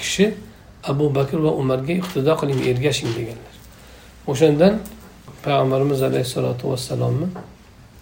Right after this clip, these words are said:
yo'llariga, raviyalariga ular yuz foiz ergashganlari uchun boshqalar ham xalifa Roshid,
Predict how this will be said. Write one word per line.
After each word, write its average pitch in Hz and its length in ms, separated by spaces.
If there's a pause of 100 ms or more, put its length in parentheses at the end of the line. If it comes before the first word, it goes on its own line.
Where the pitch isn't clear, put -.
(180)
yo'llariga, 143 680
raviyalariga 131 640
ular 143 220
yuz 185 380
foiz 160 380 (960)
ergashganlari 131 680
uchun 127 280 (1080)
boshqalar 143 420
ham 165 100
xalifa 151 420
Roshid, 151 360